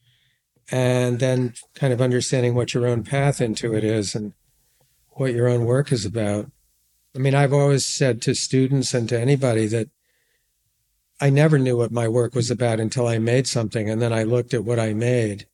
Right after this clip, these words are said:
And then I tried to understand it in terms of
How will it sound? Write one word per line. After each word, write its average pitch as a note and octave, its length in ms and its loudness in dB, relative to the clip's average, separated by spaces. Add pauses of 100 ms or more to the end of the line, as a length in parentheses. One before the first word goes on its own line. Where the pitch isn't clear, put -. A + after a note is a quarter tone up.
(1080)
And A#2+ 100 -4
then B2 120 0
I A2+ 140 -2
tried B2+ 280 0
to A#2+ 80 0
understand B2 720 -2
it A2+ 140 0
in A2+ 160 -4
terms B2 340 0
of G#2+ 380 -4